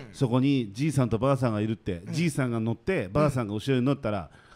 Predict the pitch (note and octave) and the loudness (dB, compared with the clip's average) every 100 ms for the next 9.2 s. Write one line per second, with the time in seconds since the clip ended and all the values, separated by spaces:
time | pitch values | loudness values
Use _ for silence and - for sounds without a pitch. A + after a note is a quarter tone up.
0 | - F3 F3 F3+ C3+ C3 C#3+ D3 C3+ C3+ | -6 0 2 2 2 2 2 2 4 0
1 | A#2 G#2+ F#2 D3+ A#2+ B2+ C#3+ C3 A#2 A#2 | 0 -4 2 2 4 2 2 2 2 0
2 | - C#3 G#2 A#2 A2+ A#2 G#2 G2 C3+ C3+ | 0 0 2 0 -2 -2 -2 0 0 2
3 | B2+ D3 D3+ E3 B2 F#2+ E2+ E2+ C3 D3+ | 0 2 2 2 2 0 -6 -6 -2 0
4 | D#3 D#3 E3 D#3+ D#3+ B2+ - G#2 C3+ C3 | 0 -2 0 0 0 -2 -4 -2 0 0
5 | G#2+ F#2+ D3 G#2 A#2+ A#2+ - E2+ A3 E3+ | -2 -2 -6 -4 -4 -4 -6 -2 0 0
6 | C#3 C3 F2 D3 C#3 C3 B2 F3+ C#3+ C3+ | -2 -6 -6 -6 -4 -6 -6 -6 -4 -4
7 | B2 A#2+ A#2 - D#3 F#3 F#3+ D#3+ D#3+ D3+ | -2 -2 -4 -4 -2 0 -2 -2 -4 -6
8 | F3+ E3 D#3+ F#3+ F3+ D#3+ G3 A#3 D#2+ C#3+ | -6 -4 0 0 0 -4 -2 -2 -4 -10
9 | B2 | -14